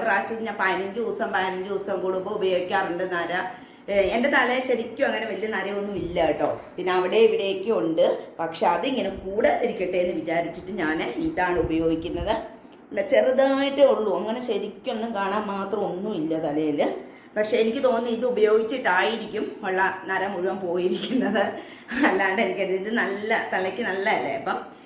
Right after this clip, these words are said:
ഞാൻ ഇതാ വാങ്ങിച്ചിരിക്കുന്നത്. ഇതെങ്ങനെയാണ് കൂട്ടുന്നതെന്ന് ഞാൻ കാണിച്ചു തരാം. ഇപ്പം കട്ടൻ തേയിലയും നമ്മുടെ പനിക്കൂർക്ക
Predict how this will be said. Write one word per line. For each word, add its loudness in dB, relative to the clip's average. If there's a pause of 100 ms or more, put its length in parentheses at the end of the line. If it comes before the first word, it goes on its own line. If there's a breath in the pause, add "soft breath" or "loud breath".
(140 loud breath)
ഞാൻ -2
ഇതാ 4
വാങ്ങിച്ചിരിക്കുന്നത്. 0
ഇതെങ്ങനെയാണ് 0 (240)
കൂട്ടുന്നതെന്ന് -2
ഞാൻ -2 (220)
കാണിച്ചു -2
തരാം. -2 (140)
ഇപ്പം -4 (140)
കട്ടൻ -4
തേയിലയും -4
നമ്മുടെ 0 (680 loud breath)
പനിക്കൂർക്ക -2